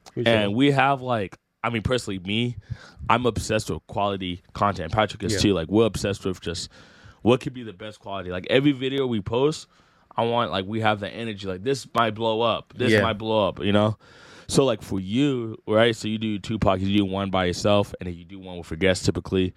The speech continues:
Speaker 1: Yeah.
Speaker 2: Like, what's that, like, thought process? Do you have that kind of quality feel? Do you just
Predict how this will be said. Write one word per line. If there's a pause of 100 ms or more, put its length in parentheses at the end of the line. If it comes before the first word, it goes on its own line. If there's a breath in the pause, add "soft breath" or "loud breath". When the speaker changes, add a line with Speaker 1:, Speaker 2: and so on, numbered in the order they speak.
(100)
Speaker 1:
Yeah.
Speaker 2:
Like,
what's
that,
like,
thought
process?
Do
you
have
that
kind
of
quality
feel?
Do
you
just